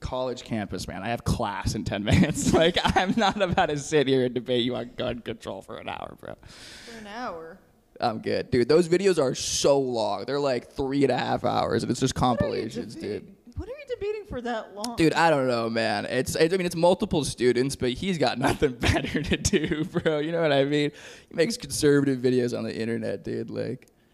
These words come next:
Speaker 1: he's not, you know, he doesn't have plans. <laughs>
Speaker 2: I mean, like, that debate can be condensed to fifteen minutes, I think.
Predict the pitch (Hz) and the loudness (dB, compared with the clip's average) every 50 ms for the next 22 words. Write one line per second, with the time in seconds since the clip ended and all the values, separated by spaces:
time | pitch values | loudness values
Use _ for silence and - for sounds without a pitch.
0 | _ _ _ _ _ _ _ - - 139 139 127 101 95 80 113 104 104 113 139 | _ _ _ _ _ _ _ -10 -6 -2 -2 0 0 0 -2 -2 -2 -4 -2 -2
1 | 131 123 113 - - - - 113 110 113 117 117 123 139 - - - - - - | -2 -2 -2 -4 -4 -4 -2 -2 -2 -2 -2 -2 -4 -4 -4 0 2 2 4 4
2 | - - - - - - - - - - - - 165 - - - 190 - - - | 4 2 0 -2 -10 -12 -12 -18 -16 -12 -8 -8 -6 -6 -6 -6 -6 -6 -6 -8
3 | - _ _ _ _ - 254 262 262 254 233 226 226 220 226 233 220 214 202 208 | -8 _ _ _ _ -20 -16 -16 -14 -14 -12 -10 -10 -10 -10 -12 -12 -10 -10 -10
4 | 202 - - 214 202 202 202 202 175 208 196 202 160 160 180 - - - 214 196 | -12 -14 -14 -14 -12 -12 -12 -10 -10 -10 -10 -10 -12 -14 -14 -16 -16 -16 -16 -14
5 | - 170 180 - - 180 170 175 151 147 147 139 117 - - - - - - 90 | -14 -16 -16 -16 -16 -16 -16 -16 -16 -18 -18 -18 -20 -20 -20 -20 -20 -20 -20 -20
6 | 90 85 90 | -20 -20 -20